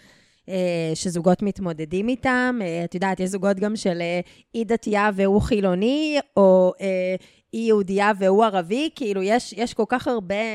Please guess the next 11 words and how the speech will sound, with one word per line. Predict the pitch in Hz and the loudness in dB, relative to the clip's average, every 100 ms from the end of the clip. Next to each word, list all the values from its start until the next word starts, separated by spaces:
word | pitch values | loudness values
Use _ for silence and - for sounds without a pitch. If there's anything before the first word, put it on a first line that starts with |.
| 196 175 | -6 -8
פערים | 190 180 175 214 | -6 -8 -8 -10
וזה, | 196 175 170 | -10 -10 -10
ועדיין | 160 - 185 165 190 220 269 | -12 -12 -14 -12 -8 -6 -6
אני | 220 185 | -6 -6
אומרת, | 208 196 | -8 -8
גם | 196 220 | -10 -10
כשאנחנו | 233 262 214 170 | -10 -10 -8 -8
כל | 156 156 | -8 -6
כך | 214 214 - | -8 -8 -12
קרובים, | 180 160 147 156 175 208 226 - _ _ _ _ _ _ _ 302 | -8 -8 -8 -8 -6 -6 -6 -12 _ _ _ _ _ _ _ -2
אימא'לה, | 330 339 269 208 185 180 180 185 196 202 214 | 0 2 2 0 0 0 0 0 0 0 0